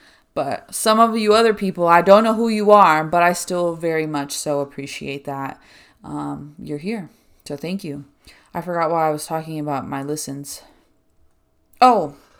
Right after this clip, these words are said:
I was talking about how I felt the pressure to, like, post today, and it's because I'm off social media and I've been really consistent, and I feel like there's some, somebody wants to know, maybe.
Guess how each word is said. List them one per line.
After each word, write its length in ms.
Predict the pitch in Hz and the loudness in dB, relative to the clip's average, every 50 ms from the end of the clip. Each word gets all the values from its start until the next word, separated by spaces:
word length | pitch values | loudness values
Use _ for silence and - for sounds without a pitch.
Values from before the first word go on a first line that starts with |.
| _ - | _ -10
I 80 | 170 | -8
was 100 | 170 160 | -8 -6
talking 300 | - 185 175 170 170 170 | -2 -2 -2 -2 -2 -10
about 200 | 175 170 156 139 | -4 -4 -4 -2
how 80 | 170 160 | -2 -2
I 120 | 160 156 | -4 -4
felt 220 | 156 - 160 156 - | -4 -4 -6 -6 -6
the 60 | 160 | -8
pressure 400 | 156 - 160 160 156 - 156 147 | -6 -4 -6 -6 -4 -6 -10 -10
to, 140 | - - 147 | -6 -6 -4
like, 220 | 143 151 151 151 - | -4 -4 -4 -6 -6
post 320 | - 160 156 156 - - | -6 -6 -4 -4 -8 -10
today, 360 | - 143 139 139 135 139 143 - - - - - _ _ | -10 -6 -6 -6 -6 -6 -10 -14 -18 -20 -20 -20 _ _
and 100 | 151 147 | -10 -10
it's 140 | 143 139 - | -10 -10 -8
because 640 | - 147 - - 151 143 139 139 139 139 - - _ _ _ _ _ _ _ _ - | -10 -10 -8 -6 -6 -6 -4 -6 -8 -10 -14 -16 _ _ _ _ _ _ _ _ -12
I'm 160 | 160 151 147 | -8 -6 -4
off 160 | 139 143 143 | -4 -4 -6
social 340 | - - 147 143 - - 143 | -8 -10 -10 -12 -10 -12 -10
media 300 | 143 151 151 143 139 139 | -8 -8 -8 -8 -8 -8
and 100 | 139 143 | -8 -8
I've 140 | 139 143 135 | -8 -8 -8
been 160 | 143 139 143 | -8 -8 -8
really 180 | 143 139 139 | -8 -8 -10
consistent, 680 | 135 - - 143 143 - 147 143 - - 147 143 131 - | -10 -12 -14 -14 -10 -10 -12 -12 -10 -10 -12 -12 -12 -12
and 160 | - - 147 143 | -16 -14 -12 -12
I 80 | 143 | -12
feel 240 | 139 - 151 147 143 | -12 -12 -12 -12 -10
like 440 | 143 143 139 135 127 131 - - _ _ _ _ _ - | -10 -10 -10 -12 -12 -14 -20 -20 _ _ _ _ _ -10
there's 160 | 170 165 - | -8 -4 2
some, 280 | - 233 277 262 - | 2 2 2 2 -2
somebody 580 | 202 - 233 247 294 330 320 285 262 240 226 220 | -4 4 4 4 6 6 2 0 0 -2 -2 -4
wants 400 | 202 190 190 196 190 185 - - | -4 0 0 0 0 0 -6 -6
to 80 | - 196 | -4 -2
know, 440 | 185 180 180 190 220 247 254 254 - _ _ _ | 2 4 4 4 4 2 -2 -6 -10 _ _ _
maybe. 540 | - 175 175 185 196 190 220 233 247 254 254 | -4 -2 -2 -2 -2 -4 -4 -4 -4 -6 -8